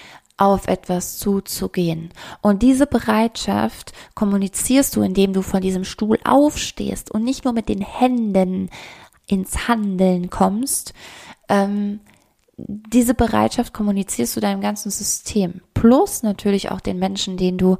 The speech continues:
mit diesem Schritt raus aus deinem Büro, aus deiner Haustür, ähm, begegnest. Also es ist eine wesentlich größere Bereitschaft, finde ich, dahinter, wenn du wirklich mal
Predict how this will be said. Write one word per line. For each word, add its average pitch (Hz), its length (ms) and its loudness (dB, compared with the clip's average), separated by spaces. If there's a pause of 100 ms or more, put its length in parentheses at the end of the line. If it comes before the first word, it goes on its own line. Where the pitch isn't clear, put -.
(300)
mit - 180 -2
diesem 196 280 2
Schritt - 580 -2 (1160)
raus 190 560 0 (160)
aus 196 260 0
deinem 196 300 2
Büro, 208 440 2
aus - 260 -4
deiner 190 300 -6
Haustür, 196 520 -2 (440)
ähm, 185 340 -6
begegnest. 185 800 -6 (360)
Also 196 220 0
es 202 120 0
ist - 260 -6 (160)
eine 185 240 0
wesentlich 220 600 2
größere 185 360 -4
Bereitschaft, 185 540 -2
finde 185 140 -6
ich, - 60 -8
dahinter, 180 460 -2 (440)
wenn 180 200 -2
du 185 180 -6
wirklich 202 340 -2
mal 180 140 0